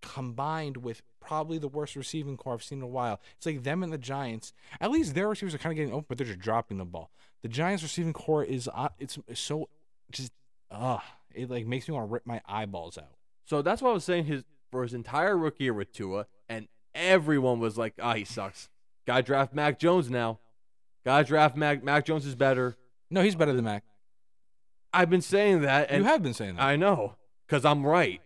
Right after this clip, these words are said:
Speaker 2: and I'm always right.
Speaker 1: But the thing is, though, he's not, like, far off in, like, skill set, but where Tua succeeds over Mac
Speaker 2: Is everything.
Speaker 1: I don't know. They're, like, it's also, too,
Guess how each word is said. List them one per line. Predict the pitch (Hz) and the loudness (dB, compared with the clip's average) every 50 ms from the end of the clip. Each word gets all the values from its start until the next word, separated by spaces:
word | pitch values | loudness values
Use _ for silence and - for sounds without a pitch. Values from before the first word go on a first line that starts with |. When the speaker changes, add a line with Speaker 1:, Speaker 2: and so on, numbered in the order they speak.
| _ _ - | _ _ -4
Speaker 2:
and | 139 135 143 | 0 2 4
I'm | 143 143 | 4 6
always | 143 147 165 175 151 113 98 - | 6 6 6 6 4 2 0 -4
right. | 113 101 87 80 80 - _ _ _ _ _ _ - _ _ | -6 -6 -6 -6 -10 -14 _ _ _ _ _ _ -20 _ _
Speaker 1:
But | 156 147 190 | -6 -4 -4
the | 185 180 | -4 -2
thing | - 220 220 | -2 -2 -2
is, | 208 - | -2 -2
though, | 185 | -2
he's | 151 - - 165 160 | -4 -4 -6 -6 -6
not, | 185 202 190 156 | -4 -4 -4 -4
like, | 156 139 117 - - _ _ | -4 -6 -8 -10 -16 _ _
far | - - - - 131 127 143 143 139 - | -20 -20 -10 -6 -2 -2 0 0 -2 -2
off | - 123 127 131 139 - | -2 -2 -2 -2 -4 -6
in, | 135 123 | -10 -8
like, | 117 113 107 - | -8 -10 -10 -10
skill | - - - - 131 131 | -12 -10 -8 -6 -8 -6
set, | - 147 - | -6 -8 -8
but | 139 123 | -6 -6
where | 123 131 139 | -6 -6 -6
Tua | 131 - - 160 156 143 | -8 -8 -8 -6 -6 -6
succeeds | - - 127 107 - - - - 113 110 113 120 123 123 | -6 -8 -12 -12 -12 -14 -12 -10 -10 -8 -6 -8 -8 -8
over | - 104 117 123 123 110 | -10 -10 -10 -8 -8 -8
Mac | 110 107 104 101 104 117 127 - _ _ _ _ _ _ _ _ _ _ _ | -6 -6 -6 -6 -8 -8 -12 -14 _ _ _ _ _ _ _ _ _ _ _
Speaker 2:
Is | 104 98 95 85 - _ | -12 -10 -10 -12 -12 _
everything. | 87 85 87 87 - - 107 113 117 - _ _ _ _ _ _ _ _ - _ _ - _ _ - | -16 -14 -14 -14 -12 -10 -10 -10 -10 -14 _ _ _ _ _ _ _ _ -20 _ _ -20 _ _ -10
Speaker 1:
I | 156 170 | -8 -6
don't | 170 165 | -4 -4
know. | 160 143 127 | -4 -4 -4
They're, | 127 147 165 | -4 -6 -4
like, | 175 170 147 120 - _ _ _ _ _ _ _ _ _ - _ - _ _ _ _ _ _ _ _ - - - _ _ _ _ _ _ _ - - - - - _ _ - _ _ _ _ _ _ | -4 -4 -4 -6 -10 _ _ _ _ _ _ _ _ _ -20 _ -20 _ _ _ _ _ _ _ _ -18 -18 -18 _ _ _ _ _ _ _ -20 -20 -20 -20 -20 _ _ -20 _ _ _ _ _ _
it's | 151 160 - | -10 -6 -2
also, | 170 156 180 190 - 156 | 0 0 0 0 -2 -6
too, | 135 - - - 131 135 131 127 123 117 117 | -8 -6 -4 -2 -2 -2 -2 -4 -8 -8 -10